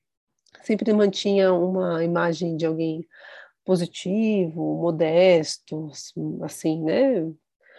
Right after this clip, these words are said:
com obras vindouras, e apresentava também com muito detalhe a, as suas obras para o público, e aí aguçava mais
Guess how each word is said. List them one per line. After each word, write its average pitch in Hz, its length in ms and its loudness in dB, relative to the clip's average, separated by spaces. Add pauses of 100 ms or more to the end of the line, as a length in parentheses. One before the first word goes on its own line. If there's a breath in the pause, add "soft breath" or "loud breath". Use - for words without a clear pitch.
(300 soft breath)
com 165 260 0
obras 165 800 0
vindouras, 170 1040 -2 (600 soft breath)
e 180 580 6
apresentava 170 480 0
também 180 380 2 (340)
com 208 80 -2
muito 233 560 4
detalhe 190 720 2 (1040)
a, 156 800 -2 (180)
as 180 120 -4
suas 180 260 0
obras 202 420 0 (440)
para 220 160 4
o 240 60 2
público, 185 420 0
e 180 40 6
aí 202 340 2
aguçava 196 540 0
mais 196 480 -2